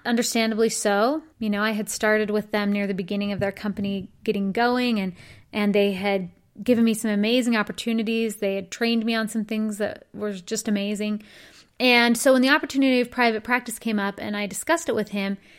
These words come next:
he immediately felt angry and threatened and just had a lot of reactions to it, all of which were understandable.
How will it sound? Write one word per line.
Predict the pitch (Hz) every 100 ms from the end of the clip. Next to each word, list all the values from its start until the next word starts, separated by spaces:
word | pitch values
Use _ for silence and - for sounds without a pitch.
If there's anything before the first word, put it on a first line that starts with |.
| - -
he | - 247 214
immediately | 233 226 262 277 214 208
felt | 196 202 190
angry | 214 214 208 208 208
and | - 185
threatened | - 214 214 208 202 -
and | 196 190 196 - - - -
just | 214 247
had | 233 220
a |
lot | 208 196
of | 190
reactions | 196 185 - 196 175
to | -
it, | - - _ _ _ - 233
all | 233
of | 233
which | 208 202 -
were | 202 196 -
understandable. | 202 190 - 196 214 170 -